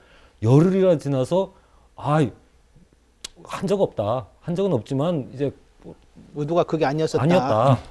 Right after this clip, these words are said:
Speaker 2: 음.
Speaker 1: 이거는 아직도 지금 도청에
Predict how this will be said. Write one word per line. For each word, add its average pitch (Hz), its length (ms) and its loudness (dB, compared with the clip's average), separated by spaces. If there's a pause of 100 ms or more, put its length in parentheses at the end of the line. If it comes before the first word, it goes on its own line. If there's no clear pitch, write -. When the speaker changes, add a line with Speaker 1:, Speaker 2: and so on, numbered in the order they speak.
(120)
Speaker 2:
음. 135 240 -8 (300)
Speaker 1:
이거는 160 680 0 (380)
아직도 196 460 -4
지금 175 280 -2
도청에 120 840 -6